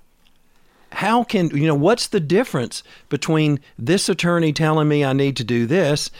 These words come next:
and this attorney telling me I need, Kevin Tharp telling me I need to do this, and the Google or my friends or neighbors telling me I need to do this? And I think there is one big difference, how you can tell the difference.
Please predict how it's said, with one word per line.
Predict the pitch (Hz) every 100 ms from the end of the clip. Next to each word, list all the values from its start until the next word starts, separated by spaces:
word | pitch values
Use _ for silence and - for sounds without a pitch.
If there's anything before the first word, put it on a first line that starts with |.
| - - -
and | 135 127 117
this | 180 -
attorney | 151 160 151 147
telling | 151 139 139
me | 135 131
I | 127
need, | 127 -
Kevin | 156 147 127
Tharp | 160 170 170
telling | 147 135 131
me | 127
I |
need | 120 127 113
to |
do | 101 110
this, | 107 180 156 139 - - - -
and | 123 120
the | 110
Google | 135 170 147
or | 139 127
my | 117 113
friends | - 147 160 165 143
or | 127
neighbors | 131 175 151 127
telling | - 127 123 123
me | 127
I | 127
need | 120 117 -
to | 123
do | 147
this? | 151 214 135 - - - - - - _ -
And | 160 147 143 - -
I | 151
think | 247 262
there | 202 165
is | 175 170
one | 135 147 165 151
big | 147 143 117
difference, | 135 - 92 -
how | 147 147
you | 139
can | 147 139
tell | 147 135 135
the | 127
difference. | 117 117 85 - -